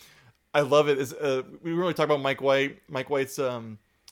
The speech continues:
he has some very interesting films. Like, he writes and dir-, directs a lot of his stuff, and they're mo-, mo-, mostly indie stuff. But my favorite scene is, uh, with Ned is the very ending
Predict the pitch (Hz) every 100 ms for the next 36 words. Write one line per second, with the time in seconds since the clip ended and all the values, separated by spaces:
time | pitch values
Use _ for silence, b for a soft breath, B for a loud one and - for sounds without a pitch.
0 | _ _ _ 175 196 185 170 170 156 160
1 | 190 - 196 208 220 196 - 202 208 220
2 | 240 170 147 143 151 160 151 131 139 -
3 | 127 135 135 - 147 147 151 147 160 151
4 | 143 131 139 143 143 131 135 143 135 139
5 | 139 143 156 151 143 127 123 147 143 143
6 | - 139 127 123 127 139 175 - 104 147
7 | 120 123 127 127 123 113 113 127 131 131
8 | 135 131 127